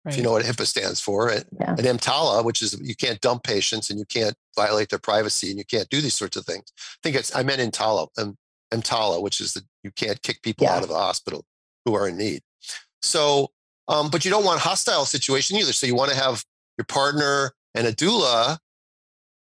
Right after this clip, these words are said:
Speaker 2: and you wanna insist that I'm, I'm, they're coming in with me. This is my team.
Speaker 3: Mm-hmm.
Speaker 2: And you wanna lay down the, the guy. Listen to what Hermine says. Listen to the, uh, Birthing Instincts podcast that's coming out tomorrow.
Speaker 1: Yeah, I'll link
Speaker 2: Well, I
Speaker 1: it
Speaker 2: don't,
Speaker 1: in the
Speaker 2: when's
Speaker 1: show
Speaker 2: this,
Speaker 1: notes.
Speaker 2: when's this one coming out? When is this podcast coming
Speaker 1: I
Speaker 2: out?
Speaker 1: don't,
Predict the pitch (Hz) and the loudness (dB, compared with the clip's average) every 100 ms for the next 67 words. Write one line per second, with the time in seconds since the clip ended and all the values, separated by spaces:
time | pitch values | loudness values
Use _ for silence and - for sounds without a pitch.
0 | _ _ 139 139 143 143 139 170 - 151 | _ _ 0 2 2 2 0 0 0 2
1 | 139 139 139 135 143 135 143 165 160 156 | 2 0 0 -2 -2 -2 0 0 0 0
2 | 214 226 - - _ _ _ - 113 143 | 0 -2 -6 -12 _ _ _ -6 -4 -2
3 | 127 147 139 175 135 - _ _ _ _ | 0 -2 0 -2 -2 -4 _ _ _ _
4 | 151 143 165 170 - _ _ _ _ - | 0 2 4 2 0 _ _ _ _ -6
5 | 127 127 135 127 131 143 135 139 135 139 | 0 2 2 2 2 2 2 0 -2 -4
6 | 147 131 131 135 180 226 190 175 151 151 | -4 0 0 2 0 2 2 4 4 2
7 | 143 - 131 131 170 185 160 147 127 120 | 2 2 0 0 0 0 2 2 2 0
8 | 120 113 131 131 123 - 113 - 117 117 | -2 0 0 0 -2 -2 -4 0 0 0
9 | 117 104 - 98 - 110 107 101 - 92 | 2 2 0 -4 -4 -2 0 0 -2 -4
10 | 95 92 _ _ - 196 165 190 190 185 | -4 -6 _ _ -2 2 4 4 6 6
11 | 190 170 160 160 175 156 147 147 - 185 | 6 6 4 4 4 2 2 0 0 0
12 | 180 - 139 120 113 123 139 147 147 - | 0 0 0 0 -2 -2 -2 0 -2 -2
13 | 104 - 82 - 95 233 240 240 | -2 -2 -4 -4 -2 2 4 2